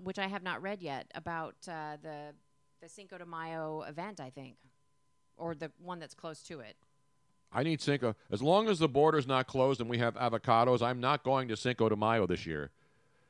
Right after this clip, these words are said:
Speaker 2: unless there's tableside guac.
Speaker 1: Okay.
Speaker 2: And without avocados, you cannot make tableside guac. And I don't want any of that fake guac.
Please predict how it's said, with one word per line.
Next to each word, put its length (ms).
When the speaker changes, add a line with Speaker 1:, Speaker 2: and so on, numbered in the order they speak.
Speaker 2:
unless 320
there's 220
tableside 560
guac. 340
Speaker 1:
Okay. 80
Speaker 2:
And 100
without 300
avocados, 880
you 120
cannot 360
make 260
tableside 600
guac. 300
And 100
I 60
don't 100
want 180
any 100
of 120
that 120
fake 280
guac. 300